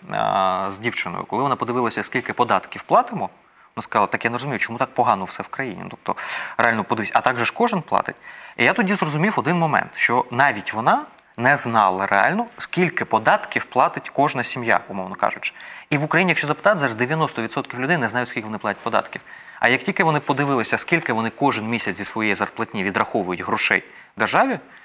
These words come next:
то, я думаю, вибачте, українська така, знаєте, товста, велика жаба, вона б українця все ж таки десь тут би задушила би з тим, що, вибачте, якщо я там декілька тисяч гривень, простий працівник, там вище, вище, вище і так далі, віддаю,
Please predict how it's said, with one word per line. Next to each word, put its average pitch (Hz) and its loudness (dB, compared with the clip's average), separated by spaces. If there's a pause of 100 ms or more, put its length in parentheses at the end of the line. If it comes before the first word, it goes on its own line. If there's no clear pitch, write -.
(240)
то, 127 2
я 123 6
думаю, 147 2
вибачте, 131 0
українська 123 0
така, - 0
знаєте, 160 2
товста, 127 2
велика 104 2
жаба, 127 4 (500)
вона 113 4
б 156 0
українця 120 2
все 117 -2
ж - -2
таки - -6
десь 101 0
тут 107 -4
би 101 0
задушила 110 0
би 104 -4
з - -12
тим, 143 -2
що, - 0 (320)
вибачте, 110 0
якщо 98 2
я 190 4
там - 0
декілька 123 -4
тисяч 107 -4
гривень, 101 -2 (380)
простий 139 -2
працівник, 107 -4
там 92 -6
вище, 113 -2
вище, 113 -2
вище 104 -4
і 92 -4
так 104 -14
далі, 95 0
віддаю, 120 -4